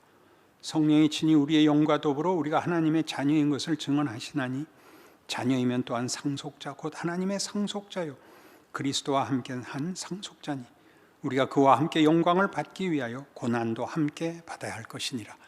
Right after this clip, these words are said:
고난은 왜 오죠? 섬교해서 와요. 지는 역할을 해야 돼요.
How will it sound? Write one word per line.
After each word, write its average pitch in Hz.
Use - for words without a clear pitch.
고난은 139
왜 160
오죠? 151
섬교해서 165
와요. 117
지는 233
역할을 185
해야 147
돼요. 117